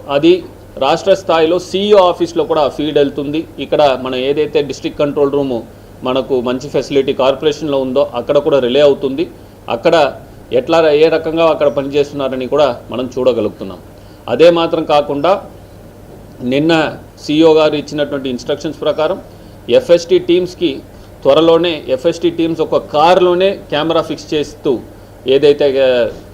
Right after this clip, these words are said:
త్రీ సిక్స్టీ డిగ్రీస్ రివాల్వ్ అయ్యే కెమెరాలు ఏదైతే ఉన్నాయో దాన్ని కూడా ఫిక్స్ చేస్తూ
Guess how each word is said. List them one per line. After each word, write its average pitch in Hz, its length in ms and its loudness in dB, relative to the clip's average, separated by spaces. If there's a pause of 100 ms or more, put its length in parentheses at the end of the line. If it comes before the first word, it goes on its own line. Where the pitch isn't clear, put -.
(260)
త్రీ 143 160 -4
సిక్స్టీ 160 280 -8
డిగ్రీస్ 147 320 -2
రివాల్వ్ 139 280 4
అయ్యే 131 160 4
కెమెరాలు 147 440 0
ఏదైతే 135 300 0
ఉన్నాయో 131 220 -4
దాన్ని 135 320 -4
కూడా 135 160 -2
ఫిక్స్ - 340 -8
చేస్తూ 143 320 -4